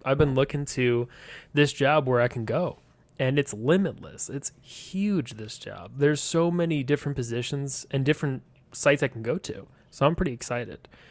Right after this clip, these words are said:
Just from planning it out, planning out Avery's future, and, uh,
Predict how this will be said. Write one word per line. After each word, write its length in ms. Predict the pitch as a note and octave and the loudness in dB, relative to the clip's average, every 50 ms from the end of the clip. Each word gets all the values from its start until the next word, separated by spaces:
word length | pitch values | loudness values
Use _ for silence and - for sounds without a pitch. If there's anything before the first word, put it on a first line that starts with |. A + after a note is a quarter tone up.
| - - - - - _ - | -20 -20 -20 -20 -20 _ 2
Just 160 | - C#3+ C3 | 2 2 4
from 300 | - C#3 C3+ C3 B2 B2+ - - | 4 2 2 2 0 -4 -6 -8
planning 320 | - - D3 D3 D3 D3 C#3 | 0 2 4 6 6 6 6
it 80 | C3 C3 | 6 6
out, 260 | B2+ B2+ B2+ B2+ - | 6 6 6 4 4
planning 240 | - D3 D3+ D3+ C#3+ | 6 6 6 8 8
out 80 | C3+ C3+ | 8 6
Avery's 320 | C#3 C3+ C3+ C3+ B2+ - | 6 4 4 0 -2 -2
future, 560 | - B2 A#2+ B2 - C#3 C#3+ C#3+ C#3 C#3+ - - _ _ _ _ _ _ - _ _ _ - | -2 -2 -2 0 4 6 6 6 6 4 -4 -16 _ _ _ _ _ _ -20 _ _ _ -6
and, 280 | B2 A#2 A#2 A#2 A#2 | -4 -2 -2 0 0
uh, 380 | A#2 A2+ A2 A2 G#2+ G#2+ G#2+ | 2 2 2 2 0 0 -2